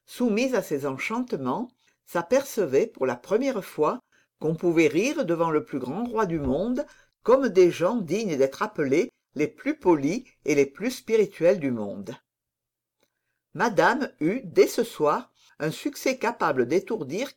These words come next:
quiconque n'eût pas pris naissance dans ces régions élevées qu'on appelle le trône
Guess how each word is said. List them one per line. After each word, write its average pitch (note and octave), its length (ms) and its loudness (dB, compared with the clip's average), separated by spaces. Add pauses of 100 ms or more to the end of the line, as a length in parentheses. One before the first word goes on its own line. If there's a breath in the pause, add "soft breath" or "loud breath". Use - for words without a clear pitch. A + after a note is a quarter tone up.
(120)
quiconque C4 560 2
n'eût D#3+ 220 -2
pas B3 140 0
pris B3 200 -4
naissance F3 640 -4
dans C#3+ 160 0
ces C#3 180 -4
régions G#3 520 0
élevées C#3+ 600 0
qu'on D#3 160 0
appelle D#3 380 0
le A#2 180 -2
trône G#3+ 480 2